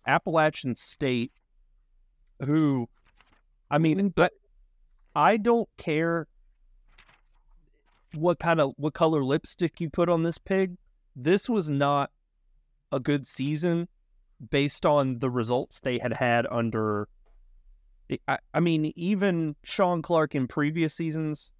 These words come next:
you know, you know, I, I, they just, this was not the, let me, I mean, just, like, let me read their previous, you know, five seasons results out, off of the page.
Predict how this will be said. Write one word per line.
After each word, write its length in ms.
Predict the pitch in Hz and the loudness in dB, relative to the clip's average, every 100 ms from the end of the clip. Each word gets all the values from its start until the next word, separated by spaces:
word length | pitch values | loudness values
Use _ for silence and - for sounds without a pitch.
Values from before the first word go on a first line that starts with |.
| _ _ _ _ | _ _ _ _
you 160 | - 139 | 0 4
know, 220 | 120 123 - _ _ _ _ _ _ _ _ _ _ _ _ _ - | 4 2 -4 _ _ _ _ _ _ _ _ _ _ _ _ _ -4
you 220 | 131 113 | 0 0
know, 180 | 110 - - | -2 -10 -12
I, 140 | 139 - | -12 -6
I, 480 | 156 165 170 147 - 147 | 0 2 0 -2 -8 -2
they 180 | 147 | 0
just, 380 | 175 233 - - _ _ _ _ _ | 2 0 -2 -12 _ _ _ _ _
this 260 | 143 185 - | 0 0 2
was 160 | 226 175 | -2 0
not 380 | 165 160 165 - | 2 2 0 -4
the, 460 | 131 143 139 131 - _ - | -4 -2 0 -2 -8 _ 0
let 140 | 196 | 0
me, 60 | 233 - | 0 -2
I 100 | 185 | 0
mean, 200 | 233 226 | 2 2
just, 240 | 233 - | 0 0
like, 200 | 254 220 | 0 0
let 140 | 185 233 | 0 0
me 120 | 254 | 0
read 400 | 214 214 202 151 | 0 -2 -2 2
their 140 | 147 | 2
previous, 680 | 139 - 170 165 151 - - _ _ _ - | 2 0 0 0 -2 -4 -14 _ _ _ -4
you 120 | 151 | 0
know, 120 | 135 | 0
five 420 | - - 151 143 139 | -2 2 2 2 -2
seasons 520 | 147 135 131 117 - | -4 -4 -2 -4 -6
results 600 | 110 120 113 92 - - | -4 0 0 -2 -10 -8
out, 160 | 117 - | -6 -2
off 220 | 127 127 | -2 -2
of 100 | 120 - | -4 -8
the 80 | |
page. 380 | 104 120 104 - | -2 -2 -2 -8